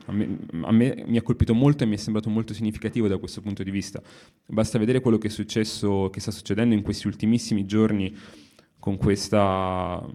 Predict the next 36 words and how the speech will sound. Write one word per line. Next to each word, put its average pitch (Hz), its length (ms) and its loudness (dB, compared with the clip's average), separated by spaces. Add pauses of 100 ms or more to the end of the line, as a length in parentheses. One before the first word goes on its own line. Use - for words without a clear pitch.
(140)
con 107 140 -6
quello 117 180 4
che 113 80 0
ha 104 60 4
occupato 107 560 -2
le 101 200 -2
prime, 104 340 0
seconde, 104 340 -4
terze 104 320 -6
e 95 40 -10
quarte 107 300 -6
pagine 104 400 0
dei 92 140 -2
giornali 101 480 -2
negli 92 140 -4
ultimi 107 300 -2
giorni, 104 380 0
che 95 120 -4
è 92 40 -6
questa 92 460 -4 (320)
ipotesi 104 600 -6
di, 90 280 -6
di 87 100 -8
candidatura 92 1400 -2
del 87 160 -6
commissario 95 720 -2
Cancellieri 95 720 -4
a 87 240 -4
sindaco 92 420 -4
di 95 100 -4
Bologna, 104 540 4 (480)
eh, 90 300 -4
cosa 104 320 -2
che - 380 -4 (200)
per 101 140 -4
molti 98 640 -8